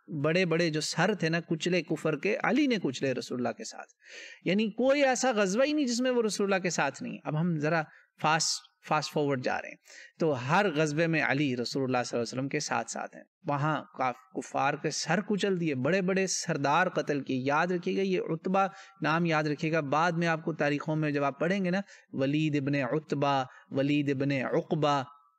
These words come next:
ये औलादें इन लोगों की याद रखिएगा। तो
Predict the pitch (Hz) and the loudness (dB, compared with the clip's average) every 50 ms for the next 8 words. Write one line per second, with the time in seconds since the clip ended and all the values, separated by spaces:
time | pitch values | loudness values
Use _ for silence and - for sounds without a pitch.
0 | _ _ _ _ _ _ _ _ _ - 131 127 135 139 131 127 123 120 123 135 | _ _ _ _ _ _ _ _ _ -4 -2 0 0 2 2 2 0 0 0 0
1 | 139 143 151 - 147 139 135 135 131 131 135 139 131 120 120 113 113 120 - - | -2 -2 0 0 0 0 0 0 0 -2 -2 -2 -2 0 0 0 0 -2 -4 -6
2 | - - - - - _ _ _ _ - - - - - - _ _ - - 175 | -8 -8 -14 -14 -14 _ _ _ _ -20 -20 -20 -20 -20 -20 _ _ 2 4 4
3 | 160 - | 4 2